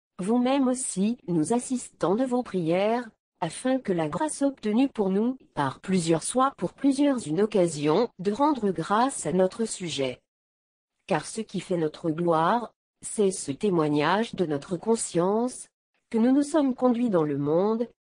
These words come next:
et surtout à votre égard, avec sainteté et pureté devant Dieu, non point avec une sagesse charnelle, mais avec la grâce de Dieu. Nous ne vous écrivons pas autre chose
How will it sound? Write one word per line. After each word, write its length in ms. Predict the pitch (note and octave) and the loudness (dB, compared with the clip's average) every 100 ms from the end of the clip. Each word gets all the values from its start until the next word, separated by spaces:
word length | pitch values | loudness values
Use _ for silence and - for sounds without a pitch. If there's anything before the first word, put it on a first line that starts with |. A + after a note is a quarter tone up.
| _ _ | _ _
et 80 | F#3+ | -4
surtout 560 | F3+ A#3+ A3+ - C4 C4+ | -4 -6 -6 -4 0 2
à 80 | A3+ | 2
votre 260 | B3+ C#4 | 0 0
égard, 640 | C4 B3+ B3+ C4 C#4 D4+ C#4 _ _ - | -2 4 4 4 2 -4 -12 _ _ -6
avec 260 | D3+ C#3+ | -4 -4
sainteté 680 | - C#4 B3+ _ D4 D#4 D#4 | -4 -4 -4 _ -4 -2 -4
et 60 | |
pureté 460 | D#4 C#4+ C4+ D4 C#4 | -4 -4 -6 -4 -2
devant 260 | G3 F3 F#3+ | 0 0 -2
Dieu, 420 | C#3+ D#3 A3 C4+ _ _ G3+ | -2 -2 -2 -4 _ _ 0
non 180 | A3 | 2
point 260 | G#3 D#4 D4 | 2 2 4
avec 300 | G#3 E3+ E3+ | 2 0 0
une 140 | E3 | -2
sagesse 560 | D#3+ A3 A3 A#3+ G3 F3+ | 0 -2 -2 0 -2 -4
charnelle, 840 | - G3+ E3+ D#3+ D3 E3 B3 B3+ B3 _ _ | -6 -6 -2 0 2 2 2 0 -4 _ _
mais 220 | G#3 G3 F#3+ | 0 2 2
avec 260 | D#3+ C#3+ | 0 -2
la 140 | E3+ E3+ | -2 0
grâce 360 | G3+ A#3+ A#3 | -2 -4 -4
de 140 | E3 D#3+ | -4 -4
Dieu. 400 | C#3+ C3 A#2 - _ _ _ _ _ _ - | -2 -2 -2 -6 _ _ _ _ _ _ -4
Nous 140 | F#3+ | 0
ne 100 | F#3 | 0
vous 280 | D3+ C#3 D3+ | 0 -2 -2
écrivons 440 | G#3 - C4 B3+ C4+ | -2 -2 -2 0 -2
pas 280 | A3 B3+ | 0 0
autre 260 | C#4+ D#4 F#3 | 0 0 -4
chose 560 | F3 - G3 A3+ C4 | -4 -2 0 2 0